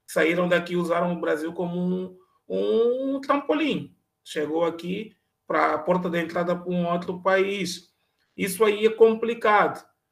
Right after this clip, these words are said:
Então, eu particularmente, eu oriento as pessoas. Se o teu país está com dificuldade,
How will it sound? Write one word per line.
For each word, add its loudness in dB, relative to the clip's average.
Então, 0
eu 8
particularmente, 0
eu 6
oriento 0
as -6
pessoas. -4
Se -6
o -10
teu -2
país -2
está -6
com -4
dificuldade, -4